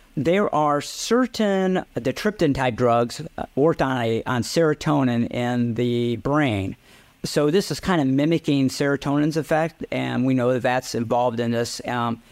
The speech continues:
it also works again on those prostaglandins, and again, another set of brain chemicals that works. Small studies show some benefit, um,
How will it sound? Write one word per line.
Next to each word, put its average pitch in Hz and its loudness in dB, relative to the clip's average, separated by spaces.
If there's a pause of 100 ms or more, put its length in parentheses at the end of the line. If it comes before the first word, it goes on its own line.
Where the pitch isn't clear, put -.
(140)
it 127 -2
also 139 0
works 147 -2
again 139 0
on 135 0
those 127 -2
prostaglandins, 123 -2
and 120 0
again, 127 0
another 123 0
set 127 -2
of 117 -2
brain 131 2
chemicals 123 0
that 110 0
works. 123 -2 (440)
Small 180 2
studies 170 2
show 151 2
some 147 0
benefit, 151 0
um, 120 -2